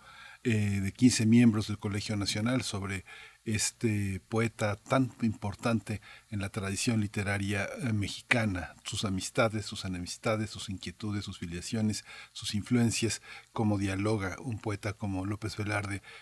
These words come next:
con la literatura universal. De esto se trata esta antología que ha sido editada en el Colegio Nacional. No hay libro electrónico, no hay libro electrónico todavía, pero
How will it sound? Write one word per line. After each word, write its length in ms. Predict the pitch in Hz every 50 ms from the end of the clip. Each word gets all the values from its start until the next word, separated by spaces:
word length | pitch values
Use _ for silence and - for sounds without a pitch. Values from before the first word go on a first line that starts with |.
| - - -
con 140 | - 107 98
la 60 | 95
literatura 500 | 92 87 - 104 90 90 - - 110 107
universal. 500 | 110 104 98 90 - - 135 143 131 - - - -
De 100 | 113 117
esto 240 | - - - 113 101
se 200 | - - - 101
trata 420 | - 120 113 107 - - 110 104 - - - - - - -
esta 460 | 120 113 - - - 123 117 113 -
antología 720 | - - 135 113 107 117 107 98 101 - - 143 139 131 117
que 160 | - - 113
ha 40 | -
sido 260 | - - 117 117 110
editada 580 | 98 95 95 - - 123 117 113 110 110 104 - - - - - -
en 100 | 110 110
el 60 | 104
Colegio 340 | - 113 110 113 - - 123
Nacional. 400 | 120 - - 151 156 170 175 - -
No 200 | 180 165 175 190
hay 60 | 196
libro 280 | 175 180 190 180 190 180
electrónico, 680 | 165 139 - - - 139 135 131 127 117 - 113 - - -
no 100 | 131 135
hay 60 | 131
libro 200 | 127 131 127 131
electrónico 640 | 123 113 107 - - 123 123 127 120 - - 127 117 - - - - - - - -
todavía, 500 | - 117 110 101 110 147 165 147 107 90
pero 400 | - 139 120 110 110 104 98 87